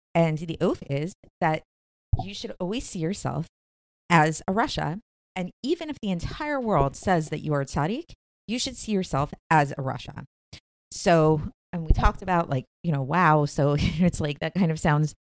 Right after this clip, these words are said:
pretty depressing. We can never, we're always just gonna be an evil person. Like, you know, what, what's the good in that? But the Alter Rebbe here explains this a little bit more. And he says, look at the wording. It says that you should be, you should see yourself like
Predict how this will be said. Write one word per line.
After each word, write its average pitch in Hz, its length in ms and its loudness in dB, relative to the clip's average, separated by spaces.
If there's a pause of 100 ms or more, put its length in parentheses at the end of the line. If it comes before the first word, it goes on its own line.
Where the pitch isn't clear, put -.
(180)
pretty 175 640 4 (240)
depressing. 175 680 2
We - 140 -4
can 156 140 0
never, 147 340 2 (840)
we're 147 180 -2
always 170 220 4
just 165 180 -6
gonna 165 140 -2
be 143 100 -4
an 143 60 -2
evil 156 240 -4
person. 165 380 -6
Like, 139 120 -6 (380)
you 170 80 -2
know, 135 80 2
what, 147 200 0 (100)
what's - 160 -8
the - 80 -8
good 156 140 -2
in 139 80 -2
that? 165 240 -2 (420)
But 170 100 2
the - 80 -4
Alter 220 240 2
Rebbe 165 220 -4 (100)
here 220 220 0
explains 170 480 -6
this 156 160 -12
a 156 40 -8
little 147 180 -8
bit - 180 -6
more. 147 320 -4
And 170 100 -2
he 165 80 -2
says, 160 300 -2
look 180 180 -2
at 247 80 -6
the 185 160 -4
wording. 135 520 -6
It 160 120 -8
says 170 220 -2
that - 160 -14
you 170 80 -8
should 165 240 -6
be, 160 260 -6 (340)
you 185 80 0
should 185 200 -4
see - 140 -4
yourself 196 380 0 (140)
like 160 480 4